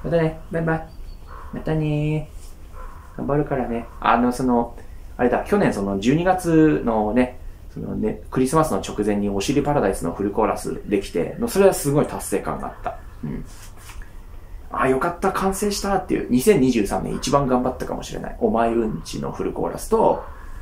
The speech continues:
あの、お尻パラダイスのフルコーラス。この二つはね、ほんと完成できてよかった。我ながらね、努力、努力したなって、頑張れたなって感じです。なので、あの、決して、その、あの、だらけて終わった一年ではなかった。うん。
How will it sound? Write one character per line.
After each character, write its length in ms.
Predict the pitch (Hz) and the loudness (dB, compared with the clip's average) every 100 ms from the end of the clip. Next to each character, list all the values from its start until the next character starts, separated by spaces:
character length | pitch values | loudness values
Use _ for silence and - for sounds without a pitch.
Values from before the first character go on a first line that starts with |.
| - - | -12 -8
あ 120 | - | -6
の、 420 | - 50 - - - | -4 -4 -4 -4 -4
お 80 | 95 | 0
尻 180 | 104 98 | 2 0
パ 100 | 87 | 0
ラ 80 | |
ダ 80 | 90 | -2
イ 60 | 95 | 0
ス 60 | |
の 80 | 185 | 0
フ 100 | 110 | 0
ル 80 | - | -2
コ 100 | - | -2
ー 40 | |
ラ 60 | - | -4
ス。 160 | - - | -6 -2
こ 120 | 160 | -2
の 80 | 175 | 0
二 180 | - | -2
つ 120 | 185 160 | 0 0
は 100 | 95 | 0
ね、 120 | 80 | -2
ほ 120 | 101 | -4
ん 60 | 95 | -4
と 100 | 98 | -4
完 220 | 107 101 | -4 0
成 120 | 107 | 0
で 100 | 107 | 0
き 60 | - | -4
て 60 | |
よ 60 | - | -6
か 100 | - | -6
っ 60 | - | -8
た。 160 | - - - - - - - - - | -10 -10 -14 -14 -16 -14 -14 -14 -2
我 180 | 104 113 | 2 4
な 120 | 113 | 4
が 80 | 110 | 2
ら 80 | 101 | 2
ね、 300 | 95 78 - | 0 -4 -2
努 120 | 117 104 | 0 0
力、 240 | 92 78 | 0 -2
努 120 | 82 98 | 0 0
力 240 | 87 78 | 0 -4
し 60 | - | -6
た 80 | |
な 80 | 82 | -6
っ 80 | 80 | -6
て、 240 | - - - - | -8 -8 -10 -10
頑 160 | - 98 | -4 -2
張 100 | 95 | -2
れ 80 | - | -2
た 80 | - | -4
な 100 | - | -6
っ 60 | - | -8
て 100 | - - - | -10 -10 -10
感 160 | - | -10
じ 60 | - | -8
で 100 | - | -10
す。 140 | - | -6
な 80 | 123 | -2
の 100 | 101 | -2
で、 240 | 85 - - - - - - - - - - | -2 -4 -10 -16 -14 -16 -16 -16 -16 -16 -12
あ 80 | - | -10
の、 80 | - | -6
決 220 | - 127 | -2 0
し 40 | - | 4
て、 260 | 147 - - - - - - - - - | 4 4 -6 -16 -16 -16 -14 -16 -16 -12
そ 120 | 55 | -10
の、 140 | - - - - - | -10 -10 -14 -12 -10
あ 120 | 95 | -6
の、 100 | - | 0
だ 120 | 123 | 4
ら 100 | 160 | 4
け 120 | 156 | 2
て 140 | 120 98 | 2 4
終 120 | 107 | 4
わ 80 | 131 | 2
っ 140 | - | -2
た 100 | 113 | -2
一 200 | 101 110 | 0 -2
年 120 | 98 | -2
で 80 | 113 | -2
は 60 | 98 | -4
な 100 | - | -6
か 120 | - | -10
っ 20 | - | -10
た。 160 | - - - | -12 -12 -10
う 20 | |
ん。 40 | - | -6